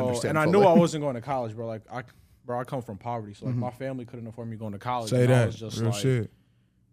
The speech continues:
Speaker 2: "What the hell?" So, my stepdad and my two uncles and my grandpa always been mechanics and collision, like, they do body work. So,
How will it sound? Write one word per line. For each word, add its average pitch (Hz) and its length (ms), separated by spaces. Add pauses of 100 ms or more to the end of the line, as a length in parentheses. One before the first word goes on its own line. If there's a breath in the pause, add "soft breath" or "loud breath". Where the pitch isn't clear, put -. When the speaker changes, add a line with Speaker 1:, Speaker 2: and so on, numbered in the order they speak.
(300)
Speaker 2:
"What 113 180
the 101 140
hell?" 117 240
So, 104 500 (580)
my 110 140
stepdad 131 800 (300)
and 110 120
my 101 140
two 151 260
uncles 127 320
and 110 80
my 107 120
grandpa 113 520 (360)
always 117 260
been 110 180
mechanics 107 560
and 107 140
collision, 107 440
like, 95 280
they 107 60
do 104 140
body 104 280
work. 98 240
So, 98 320